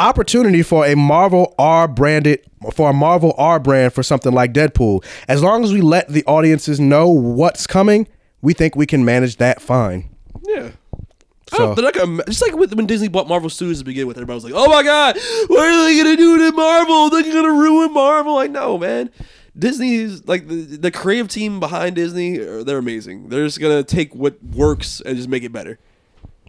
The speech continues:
Speaker 2: I have, I have total, I have, like, I've got more <laughs> faith in Disney
Speaker 1: So
Speaker 2: than I
Speaker 1: Dead-,
Speaker 2: have a
Speaker 1: so,
Speaker 2: lot of things
Speaker 1: so,
Speaker 2: in my life. <laughs>
Speaker 1: so Di-, so Deadpool is gonna be the leader of an R br-, R-rated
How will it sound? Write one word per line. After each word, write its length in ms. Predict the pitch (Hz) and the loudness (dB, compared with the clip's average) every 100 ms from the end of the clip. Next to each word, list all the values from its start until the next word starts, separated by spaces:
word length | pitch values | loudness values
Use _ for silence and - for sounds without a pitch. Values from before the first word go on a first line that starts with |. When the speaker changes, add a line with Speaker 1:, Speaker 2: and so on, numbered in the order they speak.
| - - | -20 -6
Speaker 2:
I 60 | 151 | -4
have, 160 | 151 147 | -2 -4
I 40 | |
have 100 | 170 | -6
total, 480 | - 151 135 131 - | -2 -2 0 -4 -8
I 120 | - | -6
have, 100 | 139 | -4
like, 180 | 131 120 - _ - | -4 -8 -14 _ -4
I've 80 | 254 | 0
got 180 | 320 208 156 | 0 -2 -8
more 240 | 165 196 214 | 2 2 2
<laughs> 160 | - | -2
faith 320 | - 214 - _ | -4 -4 -4 _
in 180 | 156 147 | -16 -4
Disney 400 | 170 156 143 139 | -2 -2 -6 -8
Speaker 1:
So 420 | 131 - - 135 | -8 -10 -2 0
Speaker 2:
than 120 | 147 | 2
I 20 | |
Speaker 1:
Dead-, 60 | 151 | 2
Speaker 2:
have 100 | 156 | 2
a 40 | 151 | 2
Speaker 1:
so, 60 | |
Speaker 2:
lot 120 | 139 | 2
of 40 | 147 | 0
things 100 | 147 | -2
Speaker 1:
so, 80 | 131 | -4
Speaker 2:
in 80 | 123 | -6
my 20 | |
life. 200 | - - | -10 -6
<laughs> 20 | - | 0
Speaker 1:
so 180 | 143 | 0
Di-, 140 | 117 131 | 2 -2
so 200 | - 139 | 0 0
Deadpool 440 | 135 147 151 143 | 0 0 2 2
is 80 | 131 | 2
gonna 160 | 135 131 | 0 0
be 80 | 127 | 0
the 100 | 127 | 2
leader 340 | 131 135 131 | 2 2 4
of 120 | 127 | 2
an 80 | 123 - | 0 -2
R 360 | 120 127 127 123 | 0 2 2 2
br-, 240 | 110 123 - | -2 -4 0
R-rated 600 | 120 123 123 123 120 | 0 2 2 2 0